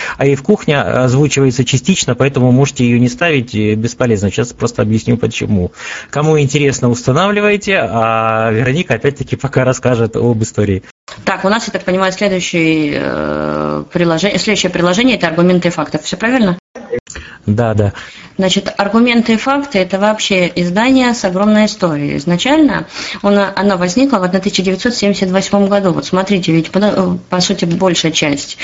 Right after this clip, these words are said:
Speaker 2: изданий, которые, о которых мы сейчас говорим, действительно возникли в советский период. Но это не было газетой. Это был информационный листок. Газетой все это стало только в тысяча девятьсот восемьдесят втором году. И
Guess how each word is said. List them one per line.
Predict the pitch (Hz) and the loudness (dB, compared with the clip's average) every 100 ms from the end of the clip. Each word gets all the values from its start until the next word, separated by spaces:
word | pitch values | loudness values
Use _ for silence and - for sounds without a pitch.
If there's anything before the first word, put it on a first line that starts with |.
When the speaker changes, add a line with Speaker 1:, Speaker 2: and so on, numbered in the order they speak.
| - - - | -6 -6 -2
Speaker 2:
изданий, | 180 170 226 262 214 | -2 0 0 2 2
которые, | 175 180 175 156 | 0 2 2 2
о | - | 0
которых | 170 185 147 147 | -2 0 -2 -2
мы | 160 | -4
сейчас | 175 165 | -4 -2
говорим, | 165 170 220 | 0 2 4
действительно | 214 180 202 208 175 | 2 2 0 2 2
возникли | 156 196 196 | 2 0 0
в | 180 | 0
советский | 160 170 175 175 | 0 0 -2 -2
период. | 180 165 147 143 - - - - | 0 0 0 -2 -6 -8 -6 0
Но | 202 185 - - | 2 2 -2 -4
это | 226 202 | 0 2
не | 180 | 2
было | 196 180 | 4 2
газетой. | 170 170 160 143 143 - - 160 - | 2 2 0 -2 -4 -6 -12 -10 -2
Это | 220 254 | -2 0
был | 175 170 214 - | 0 2 0 2
информационный | 175 170 165 - 165 190 185 | 0 0 -4 -2 2 4 4
листок. | 175 175 - 143 - - - - | 2 0 -6 -8 -10 -14 -12 -4
Газетой | 175 180 277 285 170 | -2 0 0 2 -2
все | 165 - 175 | -2 0 0
это | 175 | 0
стало | 160 202 240 190 | -4 0 0 0
только | 185 220 233 233 | 2 0 2 0
в | 190 165 160 | 0 0 0
тысяча | 202 202 170 | -2 -2 -2
девятьсот | 165 156 220 226 | -2 -2 -2 -2
восемьдесят | 170 185 220 208 208 | -2 0 0 -2 -6
втором | - 160 175 | -4 0 0
году. | 175 170 67 - - - - - - - | 0 0 -2 -6 -8 -8 -4 -6 -6 -2
И | 185 185 175 | 2 4 2